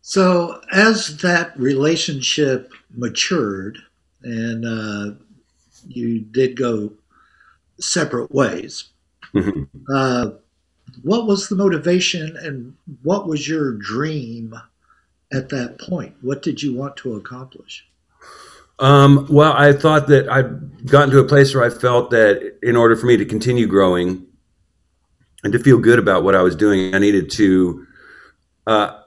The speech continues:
Speaker 2: I'm really good at facilitating things for others. It's kind of a natural ability I have. I think it comes from growing up communally.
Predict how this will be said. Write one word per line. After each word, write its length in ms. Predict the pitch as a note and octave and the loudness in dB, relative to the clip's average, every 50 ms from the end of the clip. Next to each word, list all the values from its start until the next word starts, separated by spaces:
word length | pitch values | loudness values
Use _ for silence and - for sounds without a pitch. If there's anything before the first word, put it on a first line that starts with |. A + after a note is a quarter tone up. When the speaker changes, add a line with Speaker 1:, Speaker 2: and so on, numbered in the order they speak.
| _ _ _ _ _ _ - | _ _ _ _ _ _ 2
Speaker 2:
I'm 200 | C3+ C#3 C#3+ C#3 | 4 6 8 8
really 220 | C3+ E3+ F#3 F3+ D3 | 8 8 8 8 6
good 220 | C3 C3+ C#3+ C3+ | 8 8 6 6
at 120 | B2 B2 | 6 4
facilitating 880 | - A#2 G#2+ - - - B2 B2 A#2+ A2 - - - A2 G2 F2+ F2+ F2 | 0 -2 -2 -2 -4 -2 0 2 2 2 2 0 0 0 0 0 0 -2
things 260 | - G2 F#2 E2 D#2 - | -2 -2 -2 -2 -4 -4
for 160 | F2 D#2+ D2 | -4 -4 -4
others. 460 | D#2 D2 C#2 C2+ - - - - - _ _ _ | -4 -6 -8 -8 -10 -12 -16 -20 -20 _ _ _
It's 200 | - F2 - - | -8 -8 -8 -8
kind 200 | - - A#2 G#2 | -8 -4 -2 -2
of 80 | G2+ F#2+ | 0 2
a 40 | F#2 | 2
natural 500 | F#2 G2 G2 G2 F#2+ - G#2+ G2+ F#2 - | 2 2 0 0 -2 -2 -2 0 0 0
ability 420 | E2+ D2 G#2 G2+ G#2 G2+ F#2+ G2+ | 0 2 2 4 4 4 4 4
I 120 | G2+ G2+ | 2 2
have. 200 | G2+ G#2+ G#2+ G#2+ | 2 0 0 0
I 80 | G2 F#2 | 0 -2
think 220 | F2+ - A2 F#2+ - | -2 -2 -2 -2 -2
it 220 | G2 D2 - - | -4 -4 -6 -10
comes 260 | - A#2 G#2+ G#2+ G#2+ - | -6 -4 -2 -2 -4 -2
from 180 | - G2 F#2 D#2+ | -2 -2 -2 0
growing 300 | D#2+ F#2 F#2 F#2 F#2 F2 | 0 0 0 0 0 -2
up 160 | F2+ - - - | -2 -4 -8 -10
communally. 680 | - F2+ D#2 D#2+ E2 F2 F2+ F2+ F2+ F#2 F#2+ F#2 F2+ | -8 -4 -4 -2 -2 -2 -2 -2 -2 -4 -4 -6 -10